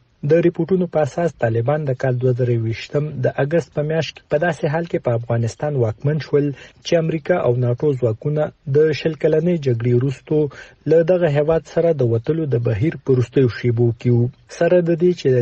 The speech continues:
دې ډلې په پیل کې د یو معتدل حکومت ژمنه وکړه او د ښځو او لږکیو حقونو ته اجازه ورکړه، خو زر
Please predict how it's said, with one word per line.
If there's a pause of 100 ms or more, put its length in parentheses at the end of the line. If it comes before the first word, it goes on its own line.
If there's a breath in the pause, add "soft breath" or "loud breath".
دې (100)
ډلې
په (120)
پیل (100)
کې (120)
د
یو
معتدل
حکومت (260)
ژمنه
وکړه (440 loud breath)
او (160)
د (100)
ښځو (140)
او (140)
لږکیو
حقونو (100)
ته (160)
اجازه
ورکړه، (280)
خو (100)
زر